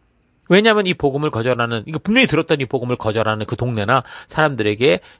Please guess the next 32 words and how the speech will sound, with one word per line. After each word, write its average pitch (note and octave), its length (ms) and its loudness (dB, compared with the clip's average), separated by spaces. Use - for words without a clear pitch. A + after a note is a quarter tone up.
이제 A#2 240 -2
심판이 A#3 400 0
다가올 G#2+ 340 0
건데 G2 220 -8
그 E3+ 100 0
심판은 F#3+ 600 0
불과 F#3+ 280 2
유황으로 C#3 360 0
멸망했던 G#2+ 460 -2
소돔보다 B2+ 800 -4
더 E3 400 4
견디기 A#2 640 -10
어려울 C3 400 0
정도로 G2+ 600 -10
그런 C3+ 360 2
심판이 A#2 400 -10
될 G2 120 -10
거다라는 F#2+ 480 -10
걸 C3 280 2
알게 G#2 280 -6
하신 - 240 -10
거죠. - 260 -20
자, D3 120 2
그러니까 C4+ 340 2
예수님도 G3+ 380 0
그랬지만 C#3+ 520 0
예수님의 F3+ 400 0
보냄을 C#3 260 -2
받은 C3 220 0
제자들, G2+ 520 -4
그리고 C#3 280 0
오늘날 F3+ 560 2